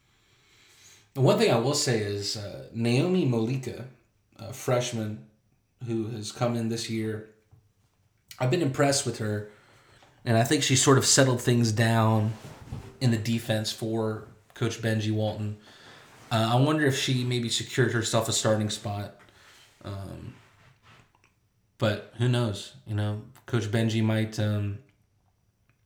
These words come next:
he might go completely in a different direction. He might go three in the back. Who knows? But this team,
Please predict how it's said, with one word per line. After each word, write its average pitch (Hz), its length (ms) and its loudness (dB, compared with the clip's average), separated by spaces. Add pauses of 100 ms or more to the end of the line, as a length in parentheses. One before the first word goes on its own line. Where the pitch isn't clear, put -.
(180)
he 117 100 0
might 127 180 2
go 117 100 2
completely 117 560 -2
in 110 60 -2
a 110 60 -4
different 110 280 -4
direction. 104 420 -4
He 110 80 -2
might 110 220 -2
go 110 160 -2
three 110 220 -2
in 107 60 0
the 104 60 -2
back. 113 520 -4 (1400)
Who 190 120 10
knows? 135 380 6
But 135 180 2
this 135 140 4
team, 156 540 0